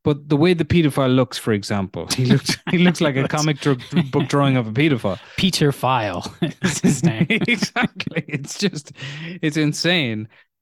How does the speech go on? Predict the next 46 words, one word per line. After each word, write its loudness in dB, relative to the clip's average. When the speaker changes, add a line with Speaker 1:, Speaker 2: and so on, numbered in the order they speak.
Speaker 1:
And 0
Speaker 2:
<laughs> -8
Speaker 1:
Caviezel 2
looks 2
like, -2
come, 2
Speaker 2:
He's -2
got 0
his 0
Speaker 1:
uh, -2
Speaker 2:
dyed, 2
dyed 0
blonde 2
Speaker 1:
I'd 4
Speaker 2:
hair. 2
Speaker 1:
maybe, 4
like, 4
Speaker 2:
Man. 4
Speaker 1:
recast 0
him 4
as 4
Jeremy 2
Renner 4
if 2
you 4
could 0
get 2
Jeremy 6
Speaker 2:
Yeah, 6
Speaker 1:
Renner 4
Speaker 2:
yeah. -10
Speaker 1:
in -8
the -4
movie. 2
But 0
at -2
the 0
same 4
time, 2
he 4
looks 4
like, 0
"I 2
am 2
the 4
anti-pedophile." 0